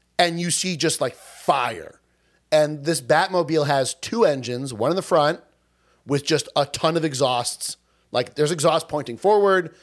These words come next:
exhaust pointing to the side, and then another, like, ten-cylinder engine with a jet in the back. So it's just this cra-, crazy muscle car with, like, just fire and engines and noise,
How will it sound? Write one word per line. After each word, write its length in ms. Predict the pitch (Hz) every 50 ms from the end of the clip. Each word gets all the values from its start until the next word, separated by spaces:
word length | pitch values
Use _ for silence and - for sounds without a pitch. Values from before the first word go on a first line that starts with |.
| _ _
exhaust 380 | - 127 113 123 147 143 139 -
pointing 380 | 151 139 127 123 123 104 101 _ -
to 100 | 110 113
the 60 | 110
side, 300 | - - 151 165 160 156 - - - _ _ _ -
and 180 | 170 175 175 170
then 140 | 180 180 180
another, 600 | 180 170 165 165 165 175 185 160 190 190 185 175
like, 320 | 165 156 151 143 - - _ _ _ _ _ _ _ _ _ _ -
ten-cylinder 640 | - 185 180 185 180 - - 170 165 160 156 147 143
engine 420 | 151 156 151 131 139 135 123 131 _ _ _ _ _
with 180 | - 160 156 147
a 60 | 135
jet 520 | 120 104 - - - 165 196 196 196 -
in 80 | 160 147
the 60 | 135
back. 480 | 104 - 117 104 101 104 110 - - - _ _ _ _ _ _ _ _ _ _ -
So 300 | - - 175 160 156 160
it's 140 | 160 160
just 220 | - 185 175 - -
this 140 | 160 135 -
cra-, 320 | - - 170 165 185 202
crazy 520 | - - - - 196 214 247 233 190 226
muscle 300 | 196 175 170 160 - 170
car 260 | - - 170 160 156 151
with, 200 | 147 139 - 117
like, 240 | 117 120 - - _ _ _ _ _ _ _
just 180 | - 139 - -
fire 720 | - - - - - 202 190 185 196 202 190 185 185 180 185
and 240 | 160 143 135 139 - -
engines 580 | 180 190 214 208 196 151 175 185 180 185 175 -
and 360 | - 139 139 135 139 143 143
noise, 520 | 160 175 180 180 175 175 175 175 165 170